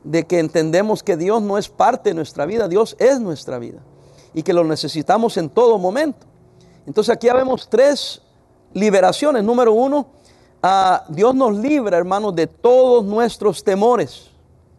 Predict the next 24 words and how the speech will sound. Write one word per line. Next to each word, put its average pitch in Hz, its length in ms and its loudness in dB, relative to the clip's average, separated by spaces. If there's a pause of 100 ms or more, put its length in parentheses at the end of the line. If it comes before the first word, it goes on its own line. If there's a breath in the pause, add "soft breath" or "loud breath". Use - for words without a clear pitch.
(320)
todos 247 340 4
nuestros 175 320 -6
temores. 135 500 -12 (640 soft breath)
Eh, 170 280 2
Él 254 160 2
es 269 120 2
el 202 120 -2
que 180 80 -6
nos 165 120 -4
va 190 60 0
a 185 60 0
librar. 185 400 -4 (600)
Por 240 140 2
ejemplo, 220 380 2
yo 208 80 6
estaba 214 260 0
pensando 214 480 0
ahorita 196 460 0
cuando 170 420 -4
veía 170 280 -2
a - 20 -2
los 190 120 -2
jóvenes 196 380 -6
cantar, 202 580 -4